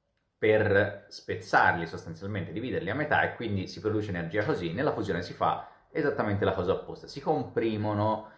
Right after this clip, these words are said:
eh, fra loro, eh, e fino a farli fondere sostanzialmente, ed è quello che avviene ad esempio nei nuclei del Sole e di tutte le altre stelle.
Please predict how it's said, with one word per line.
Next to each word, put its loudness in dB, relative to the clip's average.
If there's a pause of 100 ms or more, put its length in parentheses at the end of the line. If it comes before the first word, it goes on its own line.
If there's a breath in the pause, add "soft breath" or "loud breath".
(200 loud breath)
eh, 4
fra 4
loro, 4 (1200)
eh, -2
e 0
fino -4
a 0
farli 2
fondere -8
sostanzialmente, -10
ed 2
è 4
quello 4
che 2
avviene -2 (340 soft breath)
ad -4
esempio -4
nei 0
nuclei -4
del -10
Sole -2
e 2
di -2
tutte -12
le -4
altre -8
stelle. -18